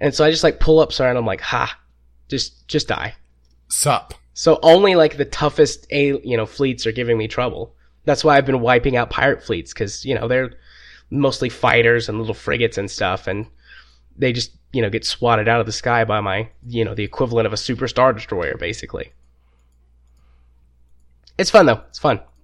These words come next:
Speaker 1: I like it.
Speaker 2: <laughs>
Speaker 1: Okay.
Speaker 2: Okay, well, uh,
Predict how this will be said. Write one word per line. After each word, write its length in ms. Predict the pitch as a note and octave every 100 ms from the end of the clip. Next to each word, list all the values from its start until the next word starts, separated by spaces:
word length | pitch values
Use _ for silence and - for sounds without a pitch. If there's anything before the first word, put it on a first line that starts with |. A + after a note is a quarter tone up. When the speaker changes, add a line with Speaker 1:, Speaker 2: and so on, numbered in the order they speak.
| _ _
Speaker 1:
I 60 | C3+
like 180 | B2 G#2
it. 160 | - _ _ _ _ _ _ _ - -
Speaker 2:
<laughs> 640 | B2+ C#3 - C#3+ - -
Speaker 1:
Okay. 380 | - G3 G#3+ C#3 - - _ _ - _ _ _ _ _ _ - - _ _
Speaker 2:
Okay, 440 | D3+ F3 F3+ F3
well, 480 | A#2 A#2+ B2+ A#2+ B2+ -
uh, 280 | B2+ A2+